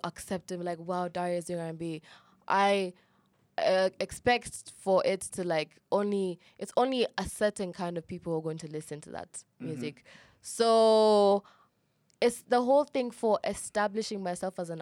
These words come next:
Speaker 1: artist and funding. I wanna be able to fund that R and B side properly because I wanna bring out the story in the, in the music, in the songs.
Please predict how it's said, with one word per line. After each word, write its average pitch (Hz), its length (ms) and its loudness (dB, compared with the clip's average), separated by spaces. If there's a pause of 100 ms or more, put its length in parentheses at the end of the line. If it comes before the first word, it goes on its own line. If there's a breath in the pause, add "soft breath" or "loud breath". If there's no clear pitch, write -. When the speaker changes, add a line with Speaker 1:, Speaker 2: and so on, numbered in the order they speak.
Speaker 1:
artist 220 500 -8 (460 loud breath)
and 185 240 -4 (100)
funding. 208 720 0
I 196 60 0
wanna 233 220 2
be 208 160 0
able 196 200 0
to 190 140 -6
fund 196 380 -2
that 175 360 -4
R 170 120 -4
and 165 140 -8
B 175 120 -6
side 165 460 -4 (300 soft breath)
properly 170 720 -2 (380 soft breath)
because 196 360 0
I 190 120 0
wanna 208 260 0
bring 190 240 -2
out 180 180 -2
the 170 100 -8
story 185 1000 0 (380 soft breath)
in 180 260 0
the, 160 220 -6 (100)
in 190 140 -6
the 185 80 -2
music, 190 560 -2
in 180 120 -6
the 175 80 -4
songs. 160 640 -2